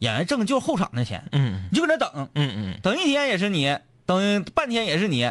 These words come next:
Speaker 2: 嗯。
Speaker 1: 等一小时你，等十分钟也是你。
Speaker 2: 就拍一小时。
Speaker 1: 我那次那个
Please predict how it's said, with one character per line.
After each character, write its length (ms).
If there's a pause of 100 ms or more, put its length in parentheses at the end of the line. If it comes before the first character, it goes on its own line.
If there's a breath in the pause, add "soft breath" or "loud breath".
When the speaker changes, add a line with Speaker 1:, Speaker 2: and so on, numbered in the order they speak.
Speaker 2:
嗯。 140
Speaker 1:
等 120
一 120
小 160
时 120
你， 280
等 140
十 120
分 80
钟 140
也 80
是 80
你。 140
Speaker 2:
就 180
拍 180
一 80
小 140
时。 220 (1600)
Speaker 1:
我 140
那 180
次 180
那 240
个 220